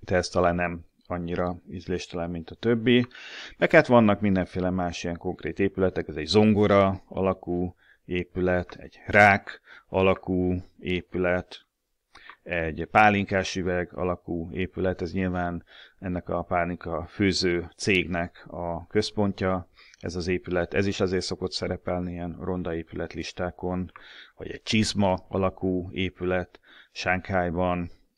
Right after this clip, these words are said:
Itt, ö, valószínűleg nem az volt a szándék, hogy úgy nézzen ki, mint egy csizma, de végül is olyanra, ö, sikeredett.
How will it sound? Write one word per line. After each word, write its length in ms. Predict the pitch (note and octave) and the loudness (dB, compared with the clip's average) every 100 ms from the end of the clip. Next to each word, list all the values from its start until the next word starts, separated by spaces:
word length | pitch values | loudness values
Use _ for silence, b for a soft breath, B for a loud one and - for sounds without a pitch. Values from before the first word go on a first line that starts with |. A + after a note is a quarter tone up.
| _ | _
Itt, 280 | F#2 - | -6 0
ö, 80 | G#2 | 4
valószínűleg 460 | G#2 A2 - G2 G2 | 8 8 8 2 2
nem 100 | F#2+ | 2
az 120 | E2+ | 0
volt 220 | F2+ F2 | -2 0
a 120 | F#2 | -2
szándék, 420 | E2 G2 F#2 F2+ - | -2 -4 -2 -4 -4
hogy 180 | F2 | -4
úgy 120 | F#2 D#2+ | -4 -4
nézzen 360 | E2+ E2 E2 | -6 -6 -8
ki, 140 | - F2+ | -8 -8
mint 180 | F2 | -6
egy 80 | F#2 | -8
csizma, 440 | - F#2+ - E2+ E2+ | -6 -6 -6 -6 -6
de 160 | E2+ | -6
végül 260 | E2 D2 - | -6 -6 -8
is 140 | - | -6
olyanra, 500 | F#2 G#2+ G2 G2 F#2+ B B B B | -2 0 2 2 0 B B B B
ö, 240 | F#2+ F#2 F#2 | -6 -2 -2
sikeredett. 880 | - - F#2+ F2+ F2 F2 E2+ - | -4 -6 -2 0 0 -2 -4 -10